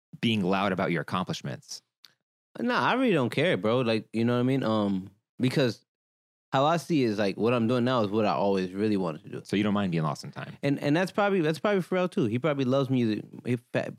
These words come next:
Speaker 2: fashion was probably just the thing, you know what I mean, that he went through,
Speaker 1: Mm-hmm.
Speaker 2: right? But m-, music is probably, so, but Kanye, all these things are his passion. He's a moment, you know, his, his passion is kicking the doors down.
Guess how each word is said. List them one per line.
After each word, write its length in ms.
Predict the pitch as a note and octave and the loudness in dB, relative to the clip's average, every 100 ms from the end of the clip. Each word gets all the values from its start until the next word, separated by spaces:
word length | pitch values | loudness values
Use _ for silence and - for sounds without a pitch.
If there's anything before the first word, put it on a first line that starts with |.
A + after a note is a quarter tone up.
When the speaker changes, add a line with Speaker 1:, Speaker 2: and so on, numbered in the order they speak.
| - | -2
Speaker 2:
fashion 280 | D3 D3+ | -2 0
was 80 | C#3+ | -2
probably 240 | - B2+ A#2+ | 0 0 0
just 180 | A#2 | -4
the 100 | - | -6
thing, 280 | G2 B2+ F2+ - | -4 -2 -4 -4
you 100 | G2 | -2
know 60 | |
what 40 | G#2+ | 0
I 20 | |
mean, 100 | A2 | 0
that 60 | G#2+ | 0
he 60 | |
went 240 | G#2+ A#2 G#2 | 0 0 -4
through, 160 | - - - | -10 -14 -6
Speaker 1:
Mm-hmm. 200 | F#2+ E2+ | -4 -2
Speaker 2:
right? 240 | G2 A2 - | 0 0 0
But 240 | G#2 G2+ - | -2 -4 -10
m-, 120 | F#2+ - | -14 -10
music 320 | A2 B2 B2+ G#2 | -2 0 2 -2
is 100 | - | -4
probably, 420 | A#2 A2 G2+ - F#2+ | -2 0 0 -2 -2
so, 320 | A#2 A2 F#2+ _ _ _ _ _ _ | 0 0 -2 _ _ _ _ _ _
but 100 | - - _ _ | -12 -12 _ _
Kanye, 540 | - D3+ E3 C#3+ A2 - _ | -2 0 2 2 0 -6 _
all 200 | - D3 | 2 2
these 200 | C#3+ C3 | 4 2
things 240 | A#2 A#2 G2 | 2 0 0
are 60 | G2 | 0
his 120 | F#2 | -2
passion. 420 | G2+ D#2+ - - _ _ | -4 -4 -6 -20 _ _
He's 160 | A#2 A2+ | -2 0
a 100 | G#2+ - | 0 -2
moment, 540 | A2 A2 B2+ A#2+ C#2 - - | 0 2 4 2 0 -8 -4
you 100 | A2+ | 0
know, 100 | A2+ | 2
his, 280 | A2 C#3 - | 2 0 0
his 200 | C#3+ D3+ | 0 0
passion 320 | - D#3 C3 | 2 0 0
is 160 | A#2+ C#3 | 0 0
kicking 300 | - D3+ A2+ | 0 -2 0
the 100 | G#2+ | 0
doors 300 | G2 A2 G2 | 2 2 2
down. 220 | A#2+ F2+ | -2 -4